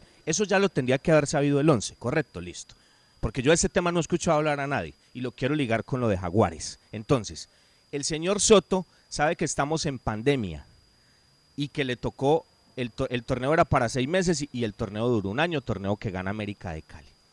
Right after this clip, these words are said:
Entonces, hermano, si el torneo termina, usted como, si usted es un dirigente serio, usted planifica,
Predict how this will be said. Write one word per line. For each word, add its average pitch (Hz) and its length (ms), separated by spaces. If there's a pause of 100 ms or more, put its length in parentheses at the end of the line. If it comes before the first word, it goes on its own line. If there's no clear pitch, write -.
(340)
Entonces, 160 460
hermano, 131 420 (240)
si 165 260
el 151 120
torneo 165 440
termina, 143 640
usted 147 300
como, 180 300
si - 220
usted 185 160
es 180 60
un 214 120
dirigente 160 560
serio, 147 420
usted 135 260
planifica, 127 840